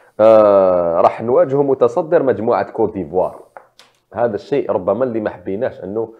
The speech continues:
باسكو علاه ويتيام فينال حطيح كونفينال، اذا طحت مع نيجيريا ولا طحت مع كوت ديفوار ولا مع منتخب، آه، حتى منتخب راس الاخضر، آه، منتخب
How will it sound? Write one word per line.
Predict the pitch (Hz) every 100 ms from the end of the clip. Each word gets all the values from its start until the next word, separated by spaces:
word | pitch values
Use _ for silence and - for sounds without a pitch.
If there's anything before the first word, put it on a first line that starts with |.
| _ _ 113
باسكو | 110 123
علاه | 135 113
ويتيام | 120 127 113
فينال | 127 135 127
حطيح | - - 139 - - -
كونفينال، | 135 - 123 131 113 -
اذا | 92 107
طحت | 107 -
مع | 107
نيجيريا | 131 117 117 113 139 120 - - -
ولا | 117 117
طحت | - 110
مع | 104
كوت | 104 90
ديفوار | 90 82 131 135 110
ولا | 101 95
مع | 90 92
منتخب، | 107 107 107 104 82 - - _ -
آه، | 104 95 92 85
حتى | 143 -
منتخب | 143 143 143 117
راس | 117 -
الاخضر، | 113 101 113 101 87
آه، |
منتخب | 90 107 98 104